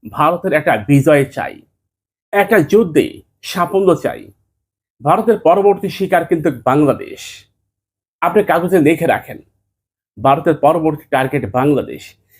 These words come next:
মিনিমাম একটা যুদ্ধ হলেও ভারত কোনো একটা রাষ্ট্রের বিপক্ষে করবে,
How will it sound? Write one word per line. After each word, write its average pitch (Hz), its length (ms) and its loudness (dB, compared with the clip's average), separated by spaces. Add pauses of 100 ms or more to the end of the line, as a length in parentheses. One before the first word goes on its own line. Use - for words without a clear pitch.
(140)
মিনিমাম 247 480 4
একটা 196 220 0
যুদ্ধ 170 380 0
হলেও 185 460 2 (340)
ভারত 156 260 -2
কোনো 156 200 -2
একটা 143 180 -2
রাষ্ট্রের 120 360 -2
বিপক্ষে 123 380 -4
করবে, 120 500 -2